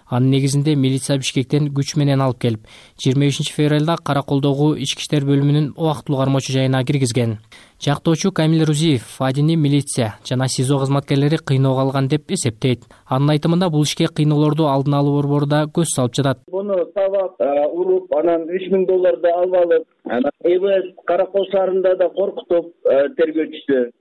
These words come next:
Speaker 2: «Баягы үч миң долларды айтканыңды эч кимге айтпа, баары бир эч нерсе кыла албайсың», — деп. Анан, э, сизого алып кетип, ал жерден сабап алып, ал жерден бир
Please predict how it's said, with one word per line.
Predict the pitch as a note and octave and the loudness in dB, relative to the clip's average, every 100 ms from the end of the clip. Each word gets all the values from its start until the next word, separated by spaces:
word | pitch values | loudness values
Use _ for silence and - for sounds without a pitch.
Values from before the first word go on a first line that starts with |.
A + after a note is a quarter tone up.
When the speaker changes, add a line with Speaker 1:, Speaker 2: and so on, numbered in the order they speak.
| _ _ _ C#3 | _ _ _ -2
Speaker 2:
«Баягы | D3 D#3 | 0 -2
үч | D#3 | 0
миң | D#3+ | 0
долларды | D#3 D#3+ D#3 D3 C#3+ | 2 2 0 0 2
айтканыңды | D3 C#3+ D3 D3 D3 D3 C#3+ C#3 | 2 2 -2 -4 -2 -2 -2 0
эч | D3 D3 | 0 0
кимге | C#3+ C#3+ | -2 0
айтпа, | C#3+ - D3 C3+ B2+ B2+ _ | 0 -2 0 2 0 -6 _
баары | B2 C3 C3 | -2 0 0
бир | B2+ C3 | 0 -2
эч | B2+ A#2 | -2 -2
нерсе | B2+ B2+ A#2+ | -2 0 0
кыла | C3 | 0
албайсың», — | B2 B2+ B2 A#2+ A2+ | 2 0 -2 -4 -4
деп. | A2 - _ _ - - | -4 -10 _ _ -20 -6
Анан, | C3+ F3+ F#3 | -2 0 2
э, | F3+ E3+ E3 D#3+ D3+ F3+ | 2 2 2 0 -2 0
сизого | F3+ F#3+ F3+ | 0 2 2
алып | F3+ F3+ | 0 0
кетип, | F3+ - E3 | -4 0 0
ал | F3+ | 0
жерден | F#3 F3 F#3 F3 - _ _ E3+ | -2 -2 -2 -2 -10 _ _ 0
сабап | F3 F3+ | 2 2
алып, | E3+ D#3+ _ _ - - | 2 -2 _ _ -20 -4
ал | D3+ D#3+ | -2 0
жерден | E3+ E3+ | 0 -2
бир | E3 | -2